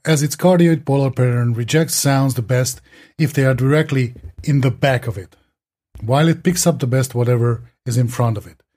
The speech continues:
Whereas with the Video Mic Go two, you will need to set up more of an X-shaped placement for maximum rejection of the other people's voices, as it has a super cardioid polar pattern,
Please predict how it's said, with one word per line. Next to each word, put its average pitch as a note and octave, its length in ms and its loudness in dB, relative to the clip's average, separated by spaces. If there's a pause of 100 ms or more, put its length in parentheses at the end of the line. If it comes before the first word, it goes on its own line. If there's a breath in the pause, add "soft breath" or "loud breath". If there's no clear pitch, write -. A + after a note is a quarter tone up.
(200)
Whereas E3+ 240 2
with F3 100 0
the F3 60 2
Video F3 220 2
Mic D3 180 2
Go B2 140 -2
two, F#3 440 -2 (340 soft breath)
you A3+ 100 0
will A#3+ 100 4
need A3 160 2
to - 60 -2
set C#3+ 220 2
up C#3 140 -2
more C#3+ 200 2
of B2+ 80 -4
an B2+ 140 -2 (140)
X-shaped B2+ 760 -2
placement A#2+ 580 0
for A#2 240 -2
maximum A2+ 460 0
rejection A2 580 -2 (320 soft breath)
of C#3+ 140 2
the B2 120 2
other A#2 140 2
people's A#2 400 -2
voices, B2 480 2 (440 loud breath)
as B2+ 160 0
it C#3 120 0
has B2+ 160 0
a C3 60 2
super E3+ 400 2
cardioid G#2+ 580 -6
polar A2+ 240 -4
pattern, C#3+ 440 -2